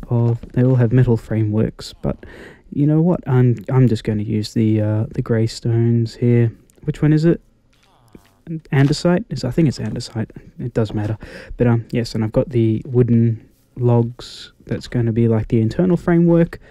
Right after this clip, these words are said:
of the building. I hope I don't pick up the seeds. Nope, we're good. Uh, so that way we can hang the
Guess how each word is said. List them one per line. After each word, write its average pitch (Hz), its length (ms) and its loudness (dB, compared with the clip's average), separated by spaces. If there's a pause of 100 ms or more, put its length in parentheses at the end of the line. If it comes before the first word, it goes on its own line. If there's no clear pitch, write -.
(260)
of 131 100 -2
the - 80 -4
building. 143 460 2
I 123 100 -2
hope 131 180 0
I 131 40 0
don't 131 120 0
pick 139 160 0
up - 80 -4
the 143 80 -12
seeds. 131 420 0
Nope, 135 200 2
we're 131 100 0
good. 135 160 0 (220)
Uh, 113 400 0 (100)
so - 280 -4
that 113 160 0
way 110 180 2
we 107 120 2
can 110 160 0
hang 113 360 4
the 113 260 2